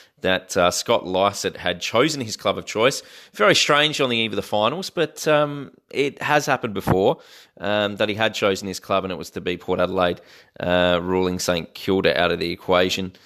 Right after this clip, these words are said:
Um, so that's good news for Port, as it needs a backup for Ryder, um, desperately, given how the season ended and how Port plays without, uh, Paddy Ryder. So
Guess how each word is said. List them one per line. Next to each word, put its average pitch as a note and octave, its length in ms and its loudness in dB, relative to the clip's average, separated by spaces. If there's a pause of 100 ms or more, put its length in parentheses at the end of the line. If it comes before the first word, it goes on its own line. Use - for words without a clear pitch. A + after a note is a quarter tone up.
(340)
Um, F2+ 760 -2 (580)
so G2 260 4
that's G#2+ 220 2
good A2+ 180 -6
news G2+ 240 -6
for - 80 -14
Port, A2 400 -2
as F#2 200 -6
it F2+ 100 -12
needs F#2+ 580 -4
a F2 120 0
backup - 680 -2
for - 240 -6
Ryder, F2+ 560 2 (460)
um, F2 560 -2 (100)
desperately, F2 760 -4 (420)
given G2 320 -2
how F2+ 720 0
the - 80 -8
season F#2 400 -2
ended G#2 260 0
and F2 100 -8
how F2 180 -2
Port F2 260 -4
plays E2+ 400 -2
without, E2 440 -4
uh, D#2+ 180 -8
Paddy D#2 280 -8
Ryder. D#2+ 300 -4
So D#2+ 300 -2